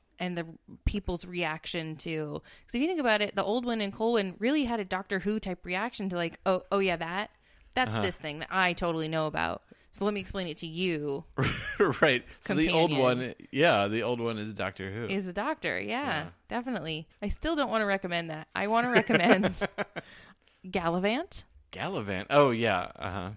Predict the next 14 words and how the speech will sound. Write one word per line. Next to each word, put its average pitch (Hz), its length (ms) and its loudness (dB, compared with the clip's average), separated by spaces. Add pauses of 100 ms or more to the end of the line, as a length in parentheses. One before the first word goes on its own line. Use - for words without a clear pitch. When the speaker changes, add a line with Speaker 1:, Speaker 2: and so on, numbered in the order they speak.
Speaker 1:
Which 202 180 0
is 196 140 2
a, 180 340 -2 (140)
a, 175 220 0 (120)
a 170 220 0
short-lived, 233 600 0
it 185 60 -4
only 185 160 0
went 180 240 -4
two 277 200 -2
seasons, 208 600 -2
T 208 200 -4
V 196 180 -2
show, 175 540 0